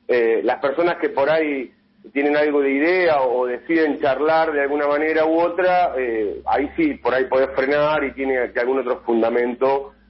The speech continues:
como para expresarse. El, el caso de este muchacho, eh, eh, que salió dos veces en al azar,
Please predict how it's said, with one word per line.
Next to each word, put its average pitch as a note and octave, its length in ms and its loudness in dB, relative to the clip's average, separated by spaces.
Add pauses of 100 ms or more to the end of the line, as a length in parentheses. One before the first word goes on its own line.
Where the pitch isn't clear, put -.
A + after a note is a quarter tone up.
como A#2+ 260 -4
para A#2+ 200 -2
expresarse. A#2 420 -2
El, A2 60 -2
el A#2 160 -2
caso E3 240 0
de F3 80 0
este E3+ 120 -4
muchacho, F#3+ 800 0 (460)
eh, A#2+ 320 2
eh, F#2+ 560 0 (500)
que A#2 100 -2
salió C#3+ 220 2
dos D3+ 120 2
veces D#3 180 -2 (340)
en F3 160 -4 (4000)
al D#3 80 0
azar, D#3 560 -2